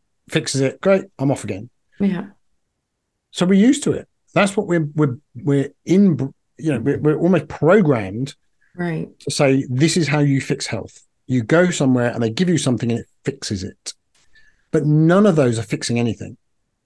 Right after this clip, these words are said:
Speaker 1: right? Those are all just managing your symptom. It's like, okay, you go to the doctor and you say, "My foot hurts," and he says, "No problem, here's a plaster."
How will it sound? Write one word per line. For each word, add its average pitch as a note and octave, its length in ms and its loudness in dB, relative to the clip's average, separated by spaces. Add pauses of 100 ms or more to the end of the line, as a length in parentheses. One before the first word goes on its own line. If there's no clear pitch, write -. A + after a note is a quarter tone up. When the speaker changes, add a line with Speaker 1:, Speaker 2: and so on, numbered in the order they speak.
(300)
Speaker 1:
right? B2 180 -2
Those D#3 380 4
are D3 140 2
all D#3+ 460 0 (120)
just - 260 -4 (120)
managing C3 400 2
your A#2 100 -2
symptom. G#2+ 560 -8 (920)
It's C3+ 140 -2
like, C#3+ 340 2
okay, C3+ 360 2
you C#3+ 100 -2
go E3+ 120 4
to D#3 120 0
the C3+ 40 0
doctor B2+ 360 0
and - 160 -10
you B2+ 80 0
say, B2 200 0 (280)
"My B2+ 100 -2
foot - 280 0
hurts," A#2 540 -2
and B2+ 100 0
he A#2 40 0
says, A#2+ 220 -2
"No D3+ 140 2
problem, B2 240 2
here's A#2+ 200 0
a A2+ 60 -4
plaster." A#2 600 -8